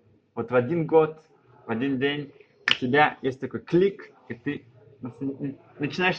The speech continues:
что-то... Теперь ты это понял. До этого ты это слышал, а щас ты это понял.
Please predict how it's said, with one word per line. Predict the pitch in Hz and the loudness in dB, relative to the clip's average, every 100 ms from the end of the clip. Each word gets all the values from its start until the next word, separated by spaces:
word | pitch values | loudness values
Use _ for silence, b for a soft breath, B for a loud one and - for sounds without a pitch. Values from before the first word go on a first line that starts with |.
| - | -6
что-то... | - - 165 - _ _ _ _ _ _ | -14 -8 -8 -8 _ _ _ _ _ _
Теперь | 190 180 | 6 8
ты | 175 | 6
это | 151 | 4
понял. | 117 120 101 92 - | 2 0 0 -8 2
До | 156 | 4
этого | 180 175 | 4 2
ты | 165 | 2
это | 139 | 0
слышал, | - 165 180 220 226 - b b - | 2 2 4 4 2 0 b b 0
а | 120 | 2
щас | 123 180 | 4 4
ты | - | 4
это | 165 135 | 2 2
понял. | 127 101 | 2 0